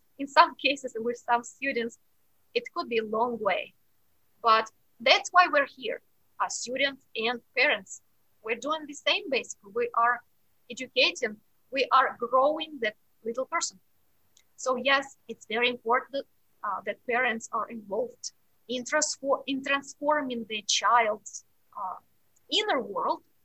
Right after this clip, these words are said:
uh, to become more sensitive, uh, for music, and basically became an, a better person, because music makes our, uh, ourselves better. That's, that's not me saying that, that's, um, science. <laughs>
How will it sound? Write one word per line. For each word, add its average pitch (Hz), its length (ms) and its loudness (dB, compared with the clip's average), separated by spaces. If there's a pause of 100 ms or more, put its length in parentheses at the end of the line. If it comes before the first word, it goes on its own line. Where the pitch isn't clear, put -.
(260)
uh, 196 280 -12
to - 80 -16
become 240 500 -4
more 254 180 -2
sensitive, 269 560 -6 (340)
uh, 190 180 -6 (120)
for 226 140 -6
music, 226 400 -10 (360)
and 226 160 -8 (120)
basically 262 440 -4
became 214 360 -10
an, 208 200 -14 (140)
a 208 240 -8
better 294 240 -2 (100)
person, 226 360 -6
because 226 320 -6
music 247 540 -8
makes 214 320 -10 (120)
our, - 240 -2 (580)
uh, - 420 0
ourselves 214 520 0 (100)
better. 202 400 -2 (800)
That's, 202 360 -6 (200)
that's 233 220 -2
not 302 200 2
me 254 140 -8
saying 226 360 -4
that, 220 240 0
that's, 208 380 -6
um, 208 260 -4 (840)
science. 403 640 -2 (280)
<laughs> 285 100 -14